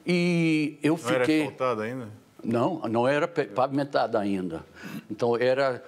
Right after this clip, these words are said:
Speaker 1: seis meses de lama e seis meses de poeira. E, é, eu visitei garimpos e, e, e, e fazendas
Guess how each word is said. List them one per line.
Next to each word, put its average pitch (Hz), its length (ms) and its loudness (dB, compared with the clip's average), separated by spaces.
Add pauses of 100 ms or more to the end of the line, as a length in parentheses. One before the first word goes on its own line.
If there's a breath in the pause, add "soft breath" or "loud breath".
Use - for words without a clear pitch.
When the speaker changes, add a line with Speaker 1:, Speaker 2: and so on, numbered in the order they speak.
(120)
Speaker 1:
seis - 320 0
meses 139 540 0
de 110 300 0
lama 139 560 2
e 151 40 -2
seis 151 320 -2
meses 131 420 0
de 110 120 -4
poeira. 87 560 0 (800 loud breath)
E, 180 580 2
é, 123 420 2 (1080)
eu 147 140 2
visitei 143 420 0
garimpos 139 1120 0
e, 127 80 0
e, 113 840 0
e, 113 60 4
e - 20 -4
fazendas 127 1000 0